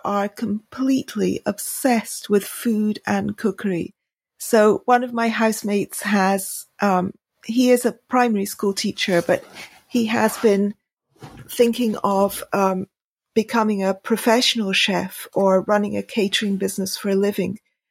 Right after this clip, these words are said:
because he is absolutely passionate about, uh, food. And, um, one of my other housemates, um, is also equally passionate about food. I mean, they will spend days reading recipes.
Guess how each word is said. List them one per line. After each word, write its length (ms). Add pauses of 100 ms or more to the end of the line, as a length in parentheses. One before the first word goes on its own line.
(140)
because 320
he 100
is 160 (100)
absolutely 460
passionate 540
about, 380 (260)
uh, 240
food. 480 (480)
And, 420
um, 340 (520)
one 160
of 100
my 220
other 200
housemates, 840 (100)
um, 340
is 240
also 640 (460)
equally 440
passionate 560
about 280
food. 520
I 80
mean, 160
they 160
will 160
spend 360
days 440
reading 320
recipes. 800